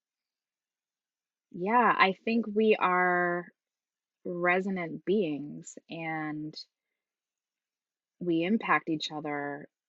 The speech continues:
c-, in ways that we're probably not even aware of sometimes. And so I definitely can see that your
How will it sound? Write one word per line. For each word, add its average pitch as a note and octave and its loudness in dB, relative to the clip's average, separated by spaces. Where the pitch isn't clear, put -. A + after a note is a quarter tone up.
c-, - -12
in D#3+ -6
ways F3 2
that D3+ -4
we're D#3+ -10
probably F#3 -2
not D#3 -2
even E3+ -2
aware D3+ -4
of B2 -6
sometimes. C#3+ -12
And D3 -10
so C#3+ -8
I E3+ 2
definitely D#3 -4
can D3+ -10
see D#3+ 2
that D3 -2
your E3 -4